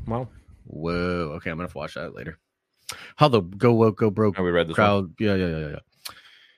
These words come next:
Speaker 2: The Rise of Skywalker originally opened with Luke and Leia flashback. At one point, showed Han,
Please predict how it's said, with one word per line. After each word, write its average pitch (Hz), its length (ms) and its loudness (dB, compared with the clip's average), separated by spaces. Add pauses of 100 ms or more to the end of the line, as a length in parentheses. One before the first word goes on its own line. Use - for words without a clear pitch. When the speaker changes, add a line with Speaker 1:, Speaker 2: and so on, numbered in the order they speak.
(720)
Speaker 2:
The 101 80 -2
Rise 127 200 4
of 98 100 -6
Skywalker 117 320 2
originally 95 520 0
opened 98 240 -2
with 87 160 -2
Luke 95 300 -2
and 95 100 0
Leia 92 200 0
flashback. 90 680 -4
At 73 120 -8
one 98 220 -4
point, 92 300 -6
showed 90 200 -4
Han, 98 520 -4